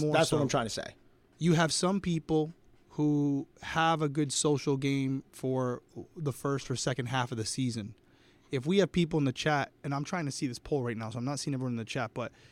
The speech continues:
Speaker 1: if you have people saying, "Well, Cirie had a very good social game the first half of the game,"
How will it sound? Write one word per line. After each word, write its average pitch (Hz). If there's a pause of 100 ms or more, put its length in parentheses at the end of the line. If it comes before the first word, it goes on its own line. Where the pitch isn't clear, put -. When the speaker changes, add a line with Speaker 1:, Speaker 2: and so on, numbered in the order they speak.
(300)
Speaker 1:
if 147
you 170
have 196
people 151
saying, 139
"Well, 165
Cirie 190
had 202
a 160
very 165
good 151
social 160
game 147
the 123
first 196
half 190
of 127
the 120
game," 113